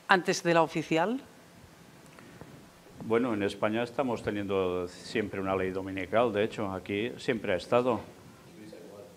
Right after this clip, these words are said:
Speaker 2: Y en, y en algún otro lugar, ¿no? Entonces, sí que es cierto que llegará un punto en que eso se volverá a apretar las clavijas,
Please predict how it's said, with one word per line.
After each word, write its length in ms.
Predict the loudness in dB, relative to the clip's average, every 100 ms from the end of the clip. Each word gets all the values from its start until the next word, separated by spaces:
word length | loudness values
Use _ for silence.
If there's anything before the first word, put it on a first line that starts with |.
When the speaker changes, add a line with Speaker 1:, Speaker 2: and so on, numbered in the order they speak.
| -20 -20 -12
Speaker 2:
Y 160 | -6 -4
en, 400 | -4 -6 -6 -8
y 60 | -8
en 140 | -8
algún 320 | -8 -6 -2
otro 200 | -2 0
lugar, 400 | 0 4 4 4
¿no? 220 | 2 -6 -6 -14 -16 -8
Entonces, 720 | -4 0 0 2 2 2 -8 -14 -16 -14 -14
sí 220 | -8 -8
que 140 | -2 -4
es 120 | -2
cierto 460 | 0 0 0 -2
que 100 | 0
llegará 240 | -2 2 0
un 120 | 0
punto 340 | -2 -2 -2
en 80 | -2
que 120 | -2
eso 200 | -2 -2
se 140 | -2 0
volverá 400 | 0 0 2 2
a 40 |
apretar 360 | 2 0 0 2
las 180 | 0 2
clavijas, 720 | 2 2 2 2 2 0